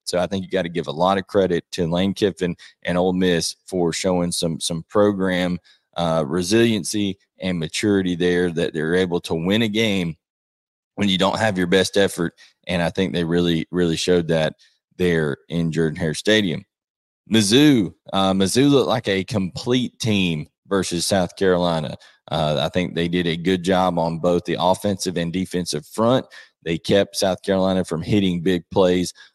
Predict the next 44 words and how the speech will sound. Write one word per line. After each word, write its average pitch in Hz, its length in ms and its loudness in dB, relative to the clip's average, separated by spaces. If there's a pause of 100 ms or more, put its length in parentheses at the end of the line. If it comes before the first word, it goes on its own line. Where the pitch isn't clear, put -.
(180)
on 90 320 0
the 78 120 -2
back 95 380 -2
end. 123 340 0 (240)
Uh, 82 260 -2
Brady 92 380 0
Cook 117 400 4 (300)
was 87 180 -2
efficient, 120 680 -2
wasn't 87 380 -4 (140)
great, 110 420 0
but 101 120 0
he 98 100 0
was 90 160 -4
efficient. 120 600 -2 (300)
They 82 160 4
ran 90 320 0
the 110 80 0
ball 110 320 6
effectively 113 600 2
when 110 180 2
they 110 140 0
needed 113 380 0
to. 117 300 2 (380)
Missouri's 123 400 2
a 131 80 0
complete 123 480 0
team, 135 280 0
and 104 60 -2
now 101 160 0
they 110 140 0
get 107 160 0
a 92 80 2
bye 95 380 0
week 110 460 0 (440)
to 90 160 -2
prepare, 104 580 0
two 117 240 0
weeks 123 220 0
to 101 100 -12
prepare 113 440 0
for 95 180 -4
a 87 100 -4
trip 117 380 0